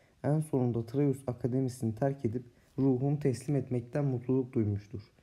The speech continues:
İlginç bir şekilde Sion'un kendi duyduğu acıyı kontrol edebilme yetisi, üstün ışın kılıcı sanatı ve karanlık tarafın gücüyle ayakta kalabilme kabiliyeti sayesinde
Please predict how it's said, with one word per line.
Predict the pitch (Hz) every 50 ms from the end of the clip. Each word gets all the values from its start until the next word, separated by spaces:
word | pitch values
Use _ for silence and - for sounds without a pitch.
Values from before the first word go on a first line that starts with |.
| _ _ _ _ _ _ -
İlginç | 123 131 135 135 147 165 165 160 - -
bir | 131
şekilde | 120 131 120 113 - - 113 113 117
Sion'un | 113 - - 165 156 139 143 143 151
kendi | 147 147 131 127 131 143 147 139
duyduğu | 139 131 117 113 123 120 117 - -
acıyı | 117 117 117 120 131 143 143
kontrol | - 131 123 117 113 - 143 147 139
edebilme | 131 120 120 120 117 120 123 131 139
yetisi, | 139 123 104 - - - - - 135 151 147 - - - _ _ _ _
üstün | - 127 - - - - 147 139
ışın | 131 117 - 143 143 143
kılıcı | 143 135 127 123 110 104
sanatı | 107 - - 110 107 107 110 - 147 160 151 - - _ _ -
ve | 135 143 143
karanlık | - 131 120 120 123 135 156 156 151
tarafın | - 143 123 120 117 117 117 117 113
gücüyle | 113 127 127 135 151 147 143 147
ayakta | - 113 117 117 113 117 - - -
kalabilme | - 139 131 131 127 123 123 127 139 143
kabiliyeti | 143 - 120 113 110 110 113 117 117 - 151 143
sayesinde | - - 120 110 107 104 101 - - 110 110 123 139